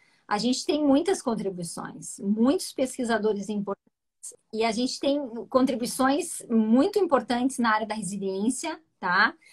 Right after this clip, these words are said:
A gente tem muitos pesquisadores trabalhando com populações de vulnerabilidade no Brasil.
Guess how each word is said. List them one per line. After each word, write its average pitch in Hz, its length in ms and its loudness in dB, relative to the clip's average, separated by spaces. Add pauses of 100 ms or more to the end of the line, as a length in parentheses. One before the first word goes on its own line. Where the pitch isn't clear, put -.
(120)
A 196 100 -6
gente 226 240 0
tem 247 180 2
muitos 262 380 2
pesquisadores 226 640 -2
trabalhando 214 480 -2
com 226 100 0
populações 214 480 -2
de 185 80 -4
vulnerabilidade 196 880 0
no 220 80 -10
Brasil. 196 540 -10